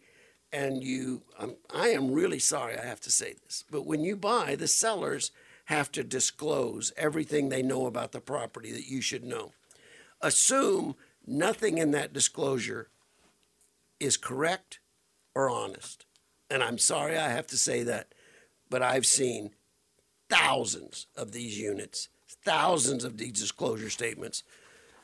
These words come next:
that are just as crooked as a country mile. <laughs> All right, let's see if we, we do have a caller on. Let's bring the caller on, and then I'll get into some of these other materials I want to cover this hour, as well as the other, uh, questions you've got for me.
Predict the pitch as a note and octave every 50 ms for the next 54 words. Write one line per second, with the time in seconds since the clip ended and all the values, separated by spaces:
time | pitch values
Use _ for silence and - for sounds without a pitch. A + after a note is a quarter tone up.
0 | _ _ - - - - C#3+ A#2 A#2 A2+ A2 C3 C3 A2+ - - - - _ _
1 | _ _ _ _ _ _ _ _ _ _ _ _ _ _ _ _ _ _ _ _
2 | _ _ _ - A2+ G#2 - - - - D3 E3 - - F#3 - - _ _ _
3 | _ _ _ _ _ - - B2 G2+ E2+ F2 - - - - C3+ A#2 - - C3+
4 | C3 F#2+ F#2+ - - - - - _ - - - _ _ - - - - - -
5 | - - - - - - - E3 F3 D3+ A#2+ - _ _ - E3+ F3 F3+ - -
6 | A#3 F#3 - F3+ E3 C#3+ - E3 E3 D3 C3+ - A3 C#4 B3+ F#3 C#3+ - - F3
7 | A3+ B3+ G3+ D#3+ D#3+ - - - - - C#3+ - - - - D3 - - - E3+
8 | D#3 D3+ D3 - C#3+ D#3+ E3+ D#3+ E3 E3 F3+ F#3+ G#3 G#3+ G3+ E3 E3+ F3 F3 D#3+
9 | D3 D#3 C3+ C#3 D3+ D3 D3+ C#3 C#3 - C3 C3+ - - - - D3+ D3 D3 C#3+
10 | C#3+ B2+ D3 D3 D3 D3 C#3 C3+ C3+ - D3 - D3 C#3 C3 B2 C3+ C3+ C3+ C3
11 | B2+ A#2+ - - C3+ C3+ B2+ B2 B2 A#2+ - C#3+ A2+ G2+ G#2 F#2 - - - _
12 | _ _ _ - - B2+ A2+ A2+ D3 D#3 D3 D3 C3 A2 C3 C#3 C#3+ C#3 B2+ B2+
13 | - _ - - - C#3+ C#3 B2+ A#2+ - - - - B2 - D3 C3+ A2 A#2+ B2+
14 | C3+ C3 - - - - _ - A#2+ G#2+ F2 F2 F#2+